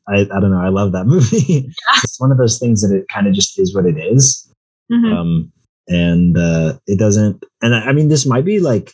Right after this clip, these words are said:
Speaker 1: I don't know, is this, like, pret-, pretentious of me that it doesn't really, like, do anything beyond just being, like, a, a good, enjoyable way to spend an hour?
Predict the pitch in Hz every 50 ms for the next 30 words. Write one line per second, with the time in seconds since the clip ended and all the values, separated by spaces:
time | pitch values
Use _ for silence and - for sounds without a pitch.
0 | _ - - - 135 131 127 110 92 95 92 107 113 117 139 143 131 135 - 131
1 | 131 - - - - - - 107 98 - - 101 98 90 - 123 117 - 135 135
2 | 135 143 139 143 143 135 123 107 107 98 107 107 104 127 117 117 120 117 120 120
3 | 113 107 101 95 - _ _ _ _ _ _ - - 104 101 107 104 107 107 113
4 | 110 110 120 117 113 104 104 98 95 92 95 104 101 98 95 - - - 104 98
5 | 98 101 98 95 95 - - - - _ _ _ _ _ _ - - 101 98 92
6 | 90 - 104 98 95 92 95 95 92 - - - _ _ _ _ _ _ _ _
7 | _ _ _ _ _ _ - 113 110 101 92 101 95 95 95 92 92 92 92 92
8 | 92 95 92 - - 90 87 87 92 90 98 107 117 127 135 127